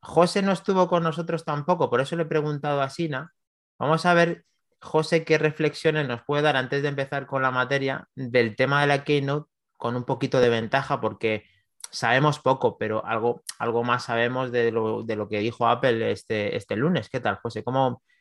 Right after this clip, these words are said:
cómo ves esto que presentó Apple? Y cuéntanos las opiniones by Manzanas Enfrentadas, José Luis.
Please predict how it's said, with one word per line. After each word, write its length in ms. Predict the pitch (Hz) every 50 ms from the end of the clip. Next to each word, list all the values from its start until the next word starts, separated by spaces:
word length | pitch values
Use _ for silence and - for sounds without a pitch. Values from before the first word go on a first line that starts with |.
| _ _ _ _
cómo 280 | - 131 139 143 143 139
ves 240 | 147 143 139 139
esto 260 | 147 135 - - 135 123
que 120 | - 139
presentó 500 | 120 127 123 123 131 123 123 - 127 123
Apple? 260 | 123 127 131 151 143 139
Y 300 | 135 131 131 127 123 120
cuéntanos 380 | 113 117 117 117 127 127 135 135
las 140 | 131 123 131
opiniones 680 | 127 - 131 117 123 123 123 123 120 117 - - _ _ _ _ _ _ _ -
by 220 | 113 113 123 123 120
Manzanas 480 | 117 113 110 104 - 123 120 117 117 120
Enfrentadas, 720 | 110 - 117 113 110 104 - 98 92 87 90 - - _
José 240 | - 107 - - 110
Luis. 340 | 107 104 95 - - _